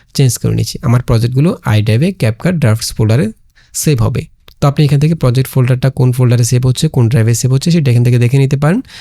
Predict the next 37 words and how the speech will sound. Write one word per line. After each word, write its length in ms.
এবং 220
সেই 180
ফোল্ডারে 360
চলে 180
যাবেন। 260
যেমন 220
আমি 120
এখান 180
থেকে 180
iDAB, 360
iDrive-এ 340
CapCut 400
ড্রাফটস 500
ফোল্ডারের 300
মধ্যে 180
চলে 200
যাব। 240
আমি 180
এখান 200
থেকে 180
iDAB-এ 320
যাচ্ছি, 460
iDrive-এ 600
CapCut 340
ড্রাফটস 440
ফোল্ডারের 300
মধ্যে 180
চলে 220
আসলাম। 260
আমাদের 260
প্রজেক্ট 420
নাম্বার 240
হচ্ছে 240
জিরো 600
সিক্স 520
ওয়ান 380
টু, 380